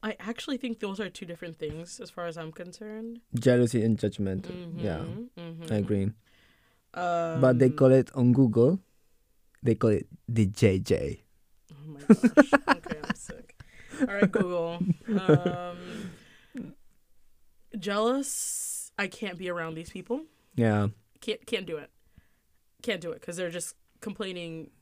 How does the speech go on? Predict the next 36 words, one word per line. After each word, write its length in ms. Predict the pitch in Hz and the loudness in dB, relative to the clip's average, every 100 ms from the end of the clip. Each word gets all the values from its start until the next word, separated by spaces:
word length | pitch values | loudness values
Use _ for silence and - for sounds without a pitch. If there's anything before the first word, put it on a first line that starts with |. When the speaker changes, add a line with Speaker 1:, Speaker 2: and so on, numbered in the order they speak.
| _ _ _ _ - | _ _ _ _ -10
Speaker 1:
Again, 300 | 190 190 175 | -6 -6 -6
they're, 180 | 196 | -10
they, 180 | 185 190 | -8 -6
they're 340 | 190 180 180 170 - 110 | -2 0 0 -4 -8 -10
a 60 | - | -8
bit 140 | 190 | -6
of 80 | 190 | -6
a 40 | 180 | -4
Debbie 240 | 175 175 | -4 -4
Downer 320 | 170 175 170 | -6 -6 -8
as 160 | 160 160 | -8 -6
well, 160 | 160 | -8
too. 480 | 156 131 127 117 107 | 0 4 6 6 4
Speaker 2:
Mm, 100 | 113 | 2
mm-hmm. 200 | 123 135 156 _ _ - | 2 2 -2 _ _ -8
Speaker 1:
Nothing 320 | 190 185 180 | -6 -6 -8
is 160 | 175 170 | -10 -6
right. 500 | 175 175 175 180 - _ - | -2 0 0 -2 -6 _ -20
Uh, 60 | - - - - - - | -20 -20 -20 -20 -20 -16
you 200 | 202 202 | -8 -6
know, 400 | 180 170 170 175 | -6 -4 -6 -6
so-and-so 520 | - 196 185 180 196 180 | -8 -8 -6 -8 -8 -6
doesn't 280 | 175 170 | -6 -8
deserve 420 | 165 160 180 170 160 | -10 -6 -6 -6 -4
this. 260 | 170 165 | -4 -6
And 80 | 180 | -10
it's 120 | 180 | -12
like, 140 | 208 202 | -12 -10
who 80 | 277 | -10
the 80 | 285 | -10
fuck 220 | 254 247 | -10 -8
are 40 | |
you? 320 | 202 175 143 - _ _ | -8 -8 -10 -14 _ _
Speaker 2:
Yeah. 260 | 113 107 95 98 | -2 0 -2 -4
Speaker 1:
Um, 520 | 180 180 180 180 180 | -2 0 0 -2 -6
judgmental. 880 | 165 185 170 180 208 226 269 254 | -8 -8 -8 -6 -4 -2 -2 -2